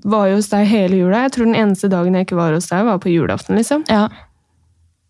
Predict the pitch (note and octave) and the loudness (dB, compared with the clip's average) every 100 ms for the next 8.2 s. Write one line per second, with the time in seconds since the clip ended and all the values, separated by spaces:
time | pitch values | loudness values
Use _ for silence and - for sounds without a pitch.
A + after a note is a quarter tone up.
0 | _ _ _ - G#3+ C#4 A3 - - A#3 | _ _ _ -4 -2 2 0 -2 -2 0
1 | F4+ - G#3 G3 F3+ C4 G#3+ F#3+ F#3 F3+ | -2 -2 0 2 0 2 2 2 2 2
2 | B3+ - C4+ C4+ C4 A3+ A3+ B3 A3+ G#3 | 0 0 0 2 2 0 0 0 0 2
3 | A3 A3 - G3+ G3 A#3+ B3+ - G3 F#3 | 0 0 0 0 2 0 -2 -2 -2 -2
4 | G#3+ G#3 G#3+ - - G3+ G#3 G#2 - G#3 | -4 -4 -6 -4 -2 -2 0 -2 0 0
5 | F#3+ F#3 B3+ - A#3 G#3+ G#3+ G3 G3+ A#3 | 0 2 0 0 0 2 0 0 0 2
6 | A3+ G3+ G3 G3 G3 G3 G3+ G3+ G3 G3 | 2 0 -4 0 -2 0 -2 0 0 0
7 | G3+ G#3+ _ _ - G#3+ F#3+ F#3 F#3+ F#3+ | -2 -4 _ _ 0 2 0 -2 -2 0
8 | F#3 | 0